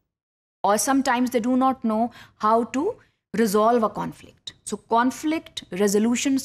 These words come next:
strategies need to be employed and they can be safely employed through proper guidance and counseling। So conflicts, they need to be not only avoided, but they also need to be handled। इसके अलावा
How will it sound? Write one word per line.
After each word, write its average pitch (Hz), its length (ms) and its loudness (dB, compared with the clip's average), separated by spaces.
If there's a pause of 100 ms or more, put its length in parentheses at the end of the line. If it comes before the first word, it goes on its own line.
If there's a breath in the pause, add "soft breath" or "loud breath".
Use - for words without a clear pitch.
strategies 220 640 -2
need 208 240 -2
to 220 100 -6
be 190 180 -8
employed 170 580 -10 (800)
and 185 140 -4
they 262 260 2
can 240 220 2
be 247 140 0 (300 soft breath)
safely 269 580 -2
employed 185 460 -2
through - 440 -10
proper 190 340 -2
guidance 175 540 -8
and 160 120 -12
counseling। - 460 -18 (580)
So 202 60 -12 (100)
conflicts, 254 580 -2 (220 soft breath)
they 220 200 2
need 226 200 0
to 214 140 -2
be 381 100 -2 (460)
not 233 180 -2
only 247 360 0 (340)
avoided, 175 480 -2 (300 soft breath)
but 208 200 -2
they 233 160 0
also 202 440 -4
need 208 200 0
to 202 100 -2
be 294 200 -6 (140)
handled। - 420 -10 (520)
इसके 294 220 -4
अलावा 359 560 -2